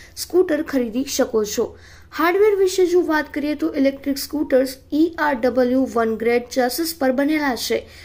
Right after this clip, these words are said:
સ્કૂટરનું ગ્રાઉન્ડ ક્લિયરન્સ એકસો સિત્તેર એમ એમ અને બૂટ સ્પેસ અઢાર લિટર છે. આરામદાયક સવારી માટે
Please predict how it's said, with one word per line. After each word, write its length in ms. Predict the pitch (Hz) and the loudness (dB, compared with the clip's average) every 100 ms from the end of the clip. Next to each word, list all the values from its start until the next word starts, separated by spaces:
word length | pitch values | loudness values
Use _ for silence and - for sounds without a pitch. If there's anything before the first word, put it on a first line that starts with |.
| - - | -18 -14
સ્કૂટરનું 680 | - 240 240 269 269 247 233 | -6 -6 2 2 4 2 0
ગ્રાઉન્ડ 380 | 226 226 226 | 0 0 -2
ક્લિયરન્સ 580 | 226 240 294 285 220 - - | -2 0 2 2 -2 -8 -6
એકસો 280 | 220 - 220 | -6 -2 -4
સિત્તેર 460 | 208 226 - 302 | -4 -10 -4 0
એમ 160 | 330 330 | 4 4
એમ 160 | 285 185 - - - | 2 -2 -10 -20 -6
અને 180 | - 370 | 0 2
બૂટ 260 | 320 320 320 | 4 2 2
સ્પેસ 400 | - - 285 277 | 0 0 0 0
અઢાર 300 | 269 254 233 | -2 0 0
લિટર 300 | 214 208 208 | -2 -2 -2
છે. 280 | 208 - - - - - - | -2 -2 -4 -6 -20 -12 -4
આરામદાયક 680 | 214 208 208 226 269 262 | -2 -2 -2 -2 0 -2
સવારી 440 | - 247 226 220 220 | -2 -2 0 -2 -2
માટે 360 | 240 294 269 | -2 0 -2